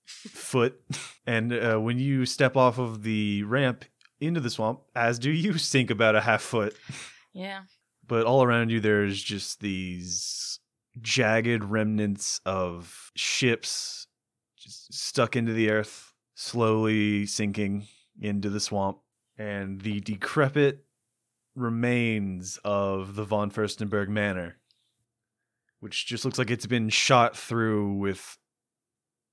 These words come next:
Speaker 1: thousands of pieces of debris. And, like,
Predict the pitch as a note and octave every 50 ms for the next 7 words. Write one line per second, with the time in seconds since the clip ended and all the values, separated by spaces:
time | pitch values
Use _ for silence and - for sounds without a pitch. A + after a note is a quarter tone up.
0 | _ _ _ _ _ _ - - A#2 G#2+ A2 A2 G#2 G2+ G#2 G#2 F#2+ G#2 G2+ G2
1 | - A#2 G#2+ G#2 G2+ - G#2 G2 G#2 G2+ F#2 F#2 G2+ F#2+ F#2+ G#2 G#2 G#2 G2 G2
2 | G2 F#2 F#2+ F#2 _ _ _ _ _ _ _ _ _ _ _ _ _ _ _ _
3 | _ _ _ _ _ _ _ _ _ _ _ _ _ _ _ _ _ _ _ _
4 | _ _ _ _ _ _ _ _ _ _ - A2+ A2 A2 G#2+ A2 G2+ -